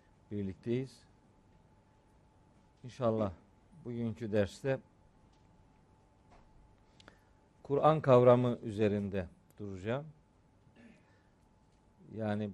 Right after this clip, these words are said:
birinci derse böylece başlamış olacağız. Üç haftada anca girebildik.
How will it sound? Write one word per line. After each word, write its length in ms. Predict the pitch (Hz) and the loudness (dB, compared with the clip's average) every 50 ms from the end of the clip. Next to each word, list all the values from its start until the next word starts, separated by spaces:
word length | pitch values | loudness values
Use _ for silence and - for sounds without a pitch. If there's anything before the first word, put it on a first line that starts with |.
| 85 90 | -10 -8
birinci 480 | 113 123 120 120 120 120 110 123 131 110 | -6 -6 -4 -4 -4 -6 -8 -8 0 2
derse 440 | 117 110 104 98 - - 143 127 123 | 4 4 4 0 -2 -4 -4 -2 2
böylece 420 | 131 117 104 101 98 123 143 120 | 2 2 2 2 0 -2 -2 -2
başlamış 480 | 113 101 - - 113 98 92 87 - - | -2 -4 -4 -6 -10 -10 -10 -10 -12 -14
olacağız. 360 | 85 82 78 80 82 76 69 - - - _ _ _ _ _ _ _ _ _ _ _ _ _ _ - _ _ _ _ _ _ _ - | -16 -14 -14 -16 -16 -18 -18 -20 -20 -20 _ _ _ _ _ _ _ _ _ _ _ _ _ _ -20 _ _ _ _ _ _ _ -14
Üç 220 | 143 147 139 - - | -12 -12 -12 -10 2
haftada 760 | 113 113 107 107 - - 120 110 107 135 151 156 147 - - - - _ _ _ - _ - - _ _ - - _ - - _ _ _ _ _ _ | 4 6 6 6 2 0 0 2 4 6 6 6 6 2 -2 -10 -20 _ _ _ -20 _ -20 -20 _ _ -20 -20 _ -20 -20 _ _ _ _ _ _
anca 640 | - 131 135 139 135 123 104 92 104 92 87 90 - - - - - - - - - - - - 92 92 | 6 8 8 8 6 4 4 6 6 6 6 4 -2 -10 -18 -20 -20 -20 -20 -20 -20 -20 -20 -20 -10 0
girebildik. 880 | 104 110 104 107 101 85 98 101 90 95 110 160 156 160 - - - | 4 8 8 10 8 8 4 -4 -4 -2 -2 -2 -2 -2 -8 -18 -20